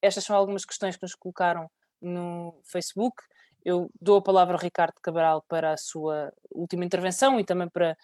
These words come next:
para comentar o que entender e, se quiser, também comentar algumas destas respostas. Depois, o Ricardo Paz Mamed e eu, eh, farei alguns comentários finais.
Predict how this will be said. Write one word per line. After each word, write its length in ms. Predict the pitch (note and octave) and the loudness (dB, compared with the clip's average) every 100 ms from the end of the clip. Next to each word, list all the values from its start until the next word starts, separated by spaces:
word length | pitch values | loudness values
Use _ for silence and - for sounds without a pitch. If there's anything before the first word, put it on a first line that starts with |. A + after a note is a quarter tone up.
| - _ | -18 _
para 140 | _ F3 | _ -4
comentar 340 | - F3+ F3+ | -2 2 2
o 60 | F3 | 2
que 80 | F#3 | -2
entender 480 | F3+ F#3+ G3+ A#3 | -4 -2 2 4
e, 60 | F#3+ | 2
se 120 | - | -2
quiser, 300 | - F3 F3 | -4 2 2
também 300 | - E3 E3 - _ | 2 -6 -8 -10 _
comentar 300 | F3 E3 E3 | -8 -2 2
algumas 280 | D#3+ D#3+ E3+ | 2 0 -8
destas 240 | D#3 E3+ | -10 -10
respostas. 640 | - - G3 G3 - G3 - _ _ _ | -12 -2 2 2 -2 -18 -18 _ _ _
Depois, 380 | - - F#3 F3 | -10 0 0 0
o 40 | E3 | -4
Ricardo 380 | F3+ - F3+ F3 | -4 2 2 2
Paz 140 | F3+ E3+ | -2 -2
Mamed 340 | F3 F3+ F3+ - - _ _ - | -4 -4 -4 -6 -20 _ _ -12
e 140 | E3 | -2
eu, 280 | E3 E3 D#3 - | -2 -2 -6 -10
eh, 400 | - D#3 D3+ D3 - | -6 -4 -4 -6 -10
farei 280 | - D#3+ | 0 4
alguns 260 | D#3 D3+ D3+ | 6 4 -2
comentários 480 | - D#3 D3+ C#3+ C#3 | -12 -6 -2 -4 -6
finais. 540 | - C#3+ B2+ - - | -14 -14 -14 -18 -20